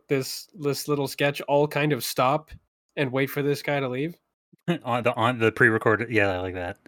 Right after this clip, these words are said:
Speaker 2: On
Speaker 1: They're like,
Speaker 2: screen.
Speaker 1: "Huh?" They, yeah, they all look at the screen, and you get to hear this guy, like, get up, walk out, and you hear the, like, the double doors close behind him, and then they resume what they're doing. The juggler is, I don't know, carrying Handy, maybe, all,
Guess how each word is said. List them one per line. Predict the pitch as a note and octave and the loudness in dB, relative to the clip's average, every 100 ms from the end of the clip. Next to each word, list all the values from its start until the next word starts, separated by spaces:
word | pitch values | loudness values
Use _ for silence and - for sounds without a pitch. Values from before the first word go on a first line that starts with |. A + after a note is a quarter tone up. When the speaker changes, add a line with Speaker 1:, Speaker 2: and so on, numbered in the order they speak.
| - - - _ _ - | -20 -20 -20 _ _ -10
Speaker 2:
On | B2 | -2
Speaker 1:
They're | F#3+ | 2
like, | D3 B2+ | 4 4
Speaker 2:
screen. | D3 | 6
Speaker 1:
"Huh?" | G3+ A3 - _ _ - | 6 4 -4 _ _ 2
They, | C#3+ D3 | 4 4
yeah, | D#3+ D3+ | 4 4
they | C#3 | 4
all | C#3+ C3+ | 4 4
look | D3 D3+ | 2 2
at | D3+ | 0
the | D3 | -2
screen, | - D3+ D#3 | 0 2 4
and | C#3+ | 2
you | C#3 | 0
get | C#3 D3+ | -2 -4
to | C#3 | -4
hear | C#3+ D#3+ | 0 0
this | D#3 D3 - | 2 0 2
guy, | C#3+ | 0
like, | C#3 C3+ A#2 - | 2 -2 -4 -2
get | C#3 | 2
up, | C3 C3+ - | 2 0 -6
walk | B2 C3 - | -2 -2 0
out, | C#3+ | -4
and | C3+ | -4
you | A#2+ | -4
hear | C3+ | -4
the, | B2+ | -2
like, | C3 C3 | -4 -6
the | |
double | A#2+ B2+ C3 | -2 -2 -2
doors | B2+ B2+ B2+ | -4 -4 -6
close | - A#2+ B2+ C3 - | -8 -4 -4 -4 -4
behind | B2+ A#2+ B2+ C3+ | -4 -2 -4 -2
him, | C#3 | -2
and | B2+ | -2
then | C3 | -2
they | C3 | -2
resume | A#2+ B2+ A#2+ C3 B2+ | -2 -4 -2 -2 -2
what | B2 | -4
they're | B2 A#2 | -6 -6
doing. | A#2 A#2+ C#3+ _ _ _ - | -6 -6 -10 _ _ _ 0
The | C3 | 2
juggler | C#3+ C#3+ C#3 C3+ C3+ B2+ | 4 4 2 0 0 -2
is, | A#2 - - - | -6 -10 -12 -6
I | C3+ | -2
don't | C#3 | -2
know, | A#2+ A#2 | -2 -4
carrying | - C3+ C#3+ C#3 C3+ C3 A#2+ - _ _ - | -2 0 2 0 0 -2 -8 -18 _ _ -10
Handy, | - C3+ C#3+ C3+ B2+ C3 | 4 6 6 2 -4 -6
maybe, | C3 A#2+ B2 C3+ _ _ _ - | -8 -6 -6 -8 _ _ _ -2
all, | C3+ C3+ | 2 2